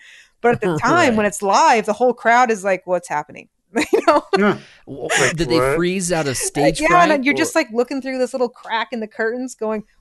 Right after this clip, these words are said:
Speaker 1: "Oh my God, come on, you can do it, you can do it," you know?
Speaker 2: Come on,
Speaker 1: And
Speaker 2: here you
Speaker 1: so
Speaker 2: go.
Speaker 1: I was the fifth one to go, and I think there was a lady before me that went right before me that was, like, fourth, and she, she started over, like, three or four times in a row in the middle of it, with the
Speaker 2: Wow.
Speaker 1: same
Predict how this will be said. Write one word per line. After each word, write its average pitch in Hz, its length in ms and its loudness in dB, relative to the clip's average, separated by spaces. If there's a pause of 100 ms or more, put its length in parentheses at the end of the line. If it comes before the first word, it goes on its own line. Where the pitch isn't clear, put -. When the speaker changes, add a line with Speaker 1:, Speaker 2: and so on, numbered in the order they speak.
Speaker 1:
"Oh 247 60 -8
my 269 80 -2
God, 269 260 0 (200)
come 294 160 -6
on, 285 180 -2 (180)
you 277 80 -2
can 294 120 -4
do 320 160 0
it, - 120 -2 (120)
you 302 80 -6
can 359 80 2
do 359 120 4
it," 302 100 2 (300)
you 262 80 -8
know? 240 280 -2 (200)
Speaker 2:
Come - 200 -14
on, 151 60 -10
Speaker 1:
And - 120 -16
Speaker 2:
here 170 100 -4
you 147 60 0
Speaker 1:
so 277 220 6
Speaker 2:
go. - 180 -8 (380)
Speaker 1:
I 262 120 -2
was 311 180 -6
the 262 100 0
fifth 277 360 -10
one 254 180 -6
to 233 40 -6
go, 233 380 -2
and 214 80 -8
I 214 60 -8
think 254 320 -14 (120)
there 226 160 -10
was 226 140 -8
a 214 60 -4
lady 233 320 -4
before 214 400 -8
me 214 140 -8
that 180 120 -2
went 180 180 -6 (120)
right 202 500 -4
before 185 320 -10
me 170 100 -8
that - 140 -14
was, 180 120 -20
like, 170 140 -12 (140)
fourth, 185 300 -4 (160)
and 190 180 -14
she, 214 640 -14
she - 220 -8
started 269 420 2
over, 208 340 0
like, 190 140 -6 (100)
three 233 220 -8
or 285 80 -2
four 202 260 -6
times 190 320 -10
in 175 80 -10
a 165 80 -10
row 160 300 -2
in 175 100 -12
the 175 80 -8
middle 175 320 -4
of 135 120 -6
it, - 180 -14
with 151 100 -20
the 156 60 -12
Speaker 2:
Wow. 147 300 -2
Speaker 1:
same 196 420 -6